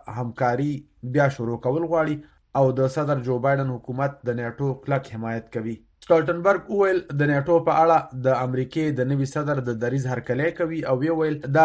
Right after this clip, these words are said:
یوه ښه موقع ده چې امریکا او نیټو د خپلو تعلقاتو نوی باب پرانیزي. په برسلز کې د دوه ورځو د دغې خبرو اترو مهمه موضوع په افغانستان کې د نیټو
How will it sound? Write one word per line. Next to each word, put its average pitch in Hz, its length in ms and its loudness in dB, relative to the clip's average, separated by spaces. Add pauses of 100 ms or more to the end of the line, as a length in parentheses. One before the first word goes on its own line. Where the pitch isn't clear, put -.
(100)
یوه 135 240 4
ښه 156 200 2
موقع 160 260 4
ده 143 60 2 (300)
چې - 80 -4 (100)
امریکا 127 360 -2 (200)
او 120 40 -2 (140)
نیټو 120 320 -4 (500)
د 120 160 2
خپلو 143 380 -2
تعلقاتو 131 640 0 (260)
نوی 120 240 0 (160)
باب 117 240 0 (240)
پرانیزي. 110 460 -4 (220)
په 160 180 0
برسلز 202 400 0
کې 170 420 -4
د 135 160 2
دوه 165 240 8
ورځو 160 320 2 (320)
د 123 260 6
دغې 143 200 2 (100)
خبرو 127 320 0
اترو 147 320 -2 (480)
مهمه 139 400 2
موضوع 123 400 0
په 120 140 2
افغانستان 123 600 -2
کې 131 400 -6
د 117 160 -4
نیټو 113 340 -4